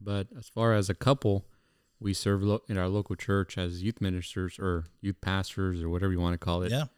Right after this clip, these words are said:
Speaker 1: Uh, here at Faith Tabernacle, and we've been doing this for almost three, four, three, four years now.
Speaker 2: Wow.
Speaker 1: So we serve our local community, and we, uh, wanna make sure we, you know, just
Speaker 2: And what's
Speaker 1: love
Speaker 2: the
Speaker 1: a
Speaker 2: name of the, of the ministry?
Speaker 1: Ascend Youth Ministries.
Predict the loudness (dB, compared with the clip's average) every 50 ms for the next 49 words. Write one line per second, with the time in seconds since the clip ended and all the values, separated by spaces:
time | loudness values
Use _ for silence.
0 | _ _ _ -20 _ _ _ _ -6 -4 -2 -2 -2 -2 0 0 0 0 0 0
1 | 0 -2 -2 0 0 -2 0 2 2 2 2 2 0 -2 -4 -4 -4 -6 -6 -6
2 | -2 0 2 2 2 4 4 4 4 4 4 2 0 0 2 2 4 4 2 2
3 | 2 0 0 0 0 0 0 0 0 -2 -6 -10 -10 _ -6 -2 -2 -2 -2 -2
4 | -2 0 2 2 2 2 2 2 2 2 2 0 0 -2 -4 -6 -4 -2 -2 -2
5 | -2 -4 _ _ _ _ -6 -2 0 2 2 2 2 2 2 2 0 0 0 2
6 | 2 2 4 2 2 2 0 0 -2 -4 -2 0 2 4 4 4 4 4 2 2
7 | 2 2 2 0 -2 -4 -8 -14 _ _ _ _ _ _ _ _ _ -10 -8 -4
8 | -2 -2 0 0 0 0 -2 -4 -8 _ -14 -8 -4 -2 -2 0 -2 -2 -4 -2
9 | -2 -2 0 0 0 0 0 0 -2 -4 -6 -8 _ _ _ _ -20 -18 -16 -12
10 | -10 -10 -10 -8 -6 -6 -6 -6 -6 -8 -14 _ -14 -6 0 4 4 4 6 6
11 | 6 6 6 8 8 8 6 4 2 0 0 2 0 2 4 6 6 8 8 8
12 | 6 6 2 -2 -6 -8 -8 -8 -4 -2 2 4 6 6 6 6 4 4 4 2
13 | 4 2 2 0 0 0 0 0 -4 -10 -10